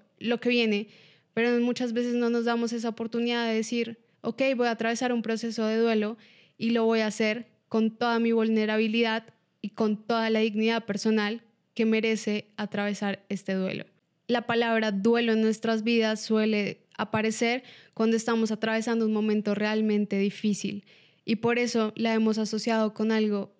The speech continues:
que prácticamente es negativo y que queremos evitar. Pero el duelo es precisamente honrar mediante un proceso la vivencia o la experiencia que tuviste, ya sea con la persona o con la situación.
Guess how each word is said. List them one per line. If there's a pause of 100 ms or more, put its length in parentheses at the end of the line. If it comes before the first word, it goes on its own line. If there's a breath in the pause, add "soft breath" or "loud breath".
que
prácticamente
es
negativo
y
que
queremos
evitar. (680 loud breath)
Pero
el
duelo (120)
es
precisamente
honrar
mediante
un
proceso (140)
la
vivencia
o
la
experiencia (340 loud breath)
que
tuviste,
ya
sea
con
la
persona
o
con
la
situación.